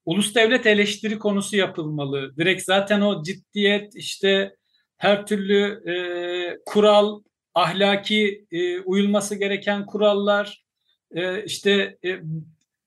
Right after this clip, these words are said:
karnavalda dediğiniz gibi herkes her şey olabilirken işte ulus devlette şey bile hani bir, bir çocuğun işte başbakan olması, bir bilmem neyin bilmem ne olması bile böyle bir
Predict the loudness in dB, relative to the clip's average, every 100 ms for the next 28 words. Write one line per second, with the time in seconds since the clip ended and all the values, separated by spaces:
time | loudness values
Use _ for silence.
0 | _ 0 2 4 4 6 6 4 2 2
1 | 0 0 -2 -4 -4 2 2 4 0 2
2 | 2 2 -2 -2 -2 -6 -8 -10 -2 -2
3 | -4 -10 -12 -6 -4 -4 -8 _ _ _
4 | _ _ 0 0 2 2 2 0 0 0
5 | 0 2 2 2 2 2 0 -4 -6 -2
6 | -2 -2 -2 -2 -2 0 0 2 0 -2
7 | -8 -10 -6 -6 -4 -4 -4 -4 -2 -2
8 | -2 -2 -2 -2 -4 -2 -2 -2 -6 -6
9 | -8 -6 -4 -4 -4 -6 -4 -2 -2 0
10 | -2 0 -2 -2 -2 0 2 2 2 0
11 | -2 -4